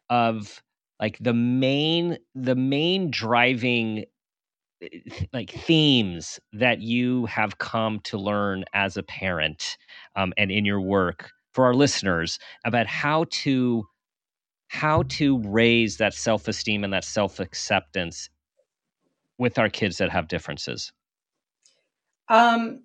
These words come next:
Speaker 2: yeah, I mean, so I think that, uh,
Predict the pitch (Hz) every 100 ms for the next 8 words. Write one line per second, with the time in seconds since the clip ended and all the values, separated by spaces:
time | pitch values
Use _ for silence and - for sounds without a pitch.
0 | _ 247 262 294 - 240 240 247 233 220
1 | - _ _ - - - 262 247 240 -
2 | 190 _ _ _ _ _ _ _ _ _
3 | _ _ _ _ _ _ - - _ _
4 | _ - 220 233 339 349 - 233 208 185
5 | - -